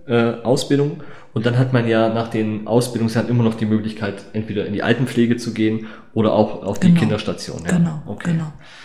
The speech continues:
Speaker 2: richtig.
Speaker 1: Das ist nämlich, glaube ich, für junge Menschen ganz wichtig, weil, weil das war das falsche Bild, ne? Alt-, ne? Ich, ich verstehe auch, wo das herkommt, ne? Als junger Mensch, das sind alte Menschen, da will ich nicht dran. Oh, also,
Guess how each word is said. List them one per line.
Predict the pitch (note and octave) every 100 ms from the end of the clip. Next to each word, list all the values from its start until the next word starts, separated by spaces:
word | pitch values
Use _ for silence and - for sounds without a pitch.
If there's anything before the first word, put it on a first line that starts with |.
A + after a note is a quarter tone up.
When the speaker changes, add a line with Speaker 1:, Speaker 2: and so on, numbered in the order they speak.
| -
Speaker 2:
richtig. | D#3+ -
Speaker 1:
Das | -
ist | A#2 A2+
nämlich, | A#2
glaube | - A#2
ich, | A#2
für | A#2+
junge | A#2+ B2
Menschen | A#2 A#2+ A#2+
ganz | A#2 A#2+ C3+
wichtig, | C3+ C3 B2+ -
weil, | A#2 A#2 A2
weil | A#2+
das | A#2
war | B2
das | A#2+
falsche | C3 A#2+ B2
Bild, | G#2+ G2+ A2
ne? | C3+
Alt-, | G#2+ A2+ - -
ne? | C3 D3
Ich, | G#2+ -
ich | A#2 -
verstehe | A#2+ C#3 C#3
auch, | B2
wo | A#2
das | A2 -
herkommt, | E3 - E3 D#3 C3+
ne? | C#3 A#2 -
Als | -
junger | A2+ G#2
Mensch, | A#2 B2
das | A2
sind | G2+ -
alte | A2 G#2
Menschen, | G2 B2+ -
da | G2+
will | G#2+ G#2+
ich |
nicht | - -
dran. | G#2 A#2+ -
Oh, |
also, | F2+ -